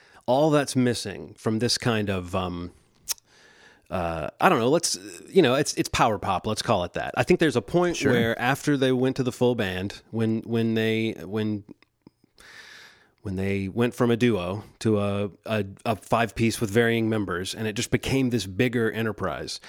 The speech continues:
Speaker 1: they sort of revealed themselves to be this sort of, uh, I guess, a top-notch pop, power pop band at that point.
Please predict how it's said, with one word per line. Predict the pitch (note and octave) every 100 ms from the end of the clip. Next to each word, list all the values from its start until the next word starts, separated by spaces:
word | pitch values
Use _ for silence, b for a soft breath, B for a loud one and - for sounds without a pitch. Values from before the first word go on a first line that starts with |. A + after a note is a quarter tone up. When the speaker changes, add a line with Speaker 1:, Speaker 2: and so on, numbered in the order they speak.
| B B B
Speaker 1:
they | A2 B2+
sort | A#2+ E3
of | B2+
revealed | A#2 A#2 E3 C3
themselves | G#2+ G2 G#2+ G2+ -
to | G2
be | A#2
this | G#2 G#2+
sort | - - - B2+
of, | G#2 - _ _
uh, | C3+
I | A#2+
guess, | A#2+ A#2
a |
top-notch | G#2 - A#2+ A#2+ A2 G#2 - - - _
pop, | - B2+ -
power | C3+ A2
pop | F2 E2+
band | F2 E2+ D2+ -
at | F#2+
that | F#2 E2
point. | F#2 D2+